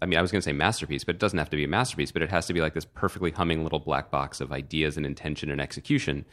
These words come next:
And when it works, it's as, it's as good as anything else and totally dazzling. The nature of, of entering, bringing this type of show, this jewel box of a show, into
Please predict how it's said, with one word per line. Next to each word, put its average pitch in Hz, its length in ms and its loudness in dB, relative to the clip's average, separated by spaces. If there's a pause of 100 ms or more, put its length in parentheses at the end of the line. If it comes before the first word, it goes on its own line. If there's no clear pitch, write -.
(540)
And 101 140 6
when 90 80 6
it 82 100 2
works, 113 300 6
it's 76 160 -4
as, 80 200 -2
it's 85 160 -4
as 80 120 -2
good 80 180 2
as - 260 -6
anything 82 320 0
else 95 200 0
and 73 120 -2
totally 78 340 0
dazzling. 80 560 0 (760)
The 104 160 6
nature 107 540 6
of, 82 440 2
of 80 460 0 (460)
entering, 92 640 4
bringing 98 560 2
this 92 240 0
type 92 320 0
of 78 100 -6
show, 73 560 2
this 80 140 -6
jewel 90 260 0
box 80 300 2
of 78 60 -2
a 76 40 -2
show, 85 300 2
into 80 520 -2